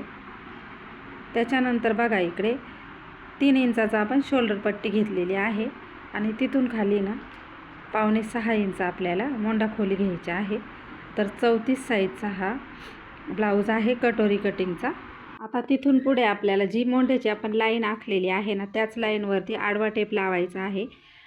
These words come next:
आणि चौतीस साईजला चारने भागायचं आहे. तर साडेआठ इंच आपलं येतं चौतीसचा चौथा भाग आणि त्याच्यामध्ये दोन इंच शिलाई मार्जिन घ्यायची आहे.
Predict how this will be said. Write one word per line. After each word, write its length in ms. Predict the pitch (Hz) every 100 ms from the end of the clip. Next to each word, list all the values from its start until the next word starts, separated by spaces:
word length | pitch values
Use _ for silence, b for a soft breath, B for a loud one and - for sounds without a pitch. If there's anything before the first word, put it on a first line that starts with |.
| B -
आणि 260 | 208 226
चौतीस 560 | 226 247 240 262 269 -
साईजला 600 | 220 202 196 202 214 285 - b b b b _ _ _ _ -
चारने 360 | 254 240 240
भागायचं 500 | 240 220 190 175 175
आहे. 100 | 214
तर 160 | 202 233
साडेआठ 680 | 233 247 214 220 - 233 233
इंच 240 | 220 214
आपलं 300 | 214 202 208
येतं 300 | 202 196 214 330 _ _
चौतीसचा 460 | 208 196 202 196 196
चौथा 400 | 202 202 208 208
भाग 240 | 185 185 220 B B B B -
आणि 140 | 190
त्याच्यामध्ये 600 | 214 202 220 214 214 196
दोन 320 | 202 190 214 214
इंच 360 | 202 196 226
शिलाई 260 | 254 214 185
मार्जिन 440 | 185 185 175 196
घ्यायची 320 | 190 190 175
आहे. 280 | 180 196 196